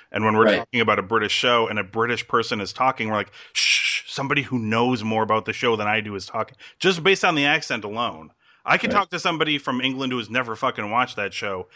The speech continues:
Speaker 1: and would assume that they just know more about the show than I do.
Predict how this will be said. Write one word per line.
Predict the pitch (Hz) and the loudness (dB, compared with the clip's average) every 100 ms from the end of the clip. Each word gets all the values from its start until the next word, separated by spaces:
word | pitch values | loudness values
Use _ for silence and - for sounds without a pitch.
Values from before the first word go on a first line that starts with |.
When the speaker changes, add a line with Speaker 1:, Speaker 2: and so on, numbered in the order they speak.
| _ - | _ -6
Speaker 1:
and | 123 | -2
would | 117 | -2
assume | 113 151 127 | 0 -2 0
that | 110 | -2
they | 107 | -4
just | 104 120 113 123 | -4 -2 -2 0
know | 113 | 2
more | 107 - | 4 4
about | - - | 4 2
the | 151 | 0
show | 127 110 | 2 2
than | 101 | 2
I | 104 107 | 0 -2
do. | 95 90 | -4 -12